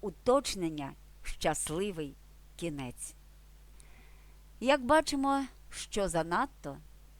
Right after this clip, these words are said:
не завжди добре. Утім, слід сказати, що свідоме вживання плеоназмів часто має і позитивний ефект. Вони акцентують увагу читача, слухача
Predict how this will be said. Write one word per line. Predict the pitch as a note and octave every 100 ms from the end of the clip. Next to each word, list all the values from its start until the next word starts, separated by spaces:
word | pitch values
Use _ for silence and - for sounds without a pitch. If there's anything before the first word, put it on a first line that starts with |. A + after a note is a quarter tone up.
| -
не | F3+ G#3 G#3
завжди | F3+ E3+ D#3 G#3 C#4+ C#4+ - - -
добре. | D3 D#3+ C#3 C3 C3 C3 - - - - - - - - - -
Утім, | G3+ G3 B3+ C#4 C#4 - - - - -
слід | - G#3 B3 D4
сказати, | - G3+ D3+ C#3 C3 - F3 - -
що | - - G#3+
свідоме | - G3 A3+ B3+ C#4+ A3+
вживання | F#3 F3+ F#3+ A#3 A3+ F3+
плеоназмів | - E3+ D#3+ D#3 G3+ C4+ G#3 D3 C#3+ - - - -
часто | - F4+ - A3
має | A3 B3 A#3+ A#3 B3 - -
і | C#4
позитивний | F3+ D#3+ - E3 D#3+ D#3 -
ефект. | D#3 D3+ G2+ - - - - - - -
Вони | E3+ B3+ E4+ -
акцентують | C#4 - - A#3 C4+ C4 A3+
увагу | G3+ G#3+ G3 G3
читача, | F#3 D#3+ D3 - F3+
слухача | G#3 D#3+ D#3 D#3 - F#3+